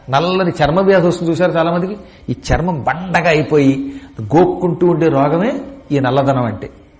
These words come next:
ఎన్ని మందులు వాడండి, ఆ చర్మ రోగం పోదండి. ఏమిటోను ఇంత మందతామరలా అయిపోయి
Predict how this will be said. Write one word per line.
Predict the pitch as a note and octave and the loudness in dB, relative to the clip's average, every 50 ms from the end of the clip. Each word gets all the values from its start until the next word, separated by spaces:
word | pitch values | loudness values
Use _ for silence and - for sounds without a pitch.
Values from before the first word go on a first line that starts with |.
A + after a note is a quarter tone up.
| _ _ _ _ - - - - _ _ - | _ _ _ _ -20 -20 -20 -20 _ _ -4
ఎన్ని | A#2 C3+ F3+ A3+ A3 G#3+ G#3 | 0 0 0 2 2 2 2
మందులు | E3+ D3+ E3+ G3+ G#3+ C4+ D4 | 2 2 2 2 2 2 4
వాడండి, | C4+ B3 G#3 A3 G3+ F#3 F#3+ | 4 4 4 2 0 0 0
ఆ | |
చర్మ | - - - C#3+ D#3+ G3 A3+ | -2 -2 -2 -4 -2 -2 -2
రోగం | B3 A#3 A#3 A3 | -2 -2 -2 -4
పోదండి. | F#3 F#3+ F#3+ G3 A3 G3 F#3 | -4 -4 -4 -4 -4 -6 -6
ఏమిటోను | F#3 F3 F3 F#3+ F3 E3+ D#3+ D#3 - - - _ _ _ - - - - - - - - - | -6 -6 -8 -8 -10 -10 -12 -14 -18 -20 -20 _ _ _ -20 -20 -20 -20 -20 -20 -16 -10 -6
ఇంత | C3 D#3+ - A2+ - C3 | -6 -6 -6 -4 -4 -4
మందతామరలా | A#2 A2 A2 B2 C#3+ D3+ F3+ F3 F#3 F#3 F3+ F#3 F#3 F3+ F#3+ F3+ | -2 -2 -2 -2 0 0 2 2 2 4 4 4 4 2 2 2
అయిపోయి | F3 D#3+ - D3+ D3 C3+ C3 - - | 2 2 0 0 -2 -2 -2 -6 -8